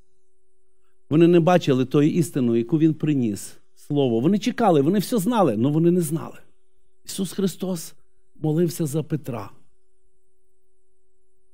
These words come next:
Згадаймо ще раз, чого Він молився? Щоб його віра не змаліла, бо знав, що зречеться.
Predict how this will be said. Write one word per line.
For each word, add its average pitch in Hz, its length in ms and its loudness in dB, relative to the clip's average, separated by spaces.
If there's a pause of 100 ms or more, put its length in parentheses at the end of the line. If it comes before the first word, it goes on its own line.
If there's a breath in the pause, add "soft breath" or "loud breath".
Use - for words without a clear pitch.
(440)
Згадаймо 151 420 -2
ще - 260 -6
раз, - 300 -14
чого 180 320 4
Він 127 120 0
молився? 120 480 -4 (1400)
Щоб 147 300 -2
його 147 240 2
віра 127 360 0
не 117 140 -2
змаліла, 113 600 -2 (560)
бо 165 140 0
знав, 156 300 2
що 165 180 0
зречеться. 139 680 -2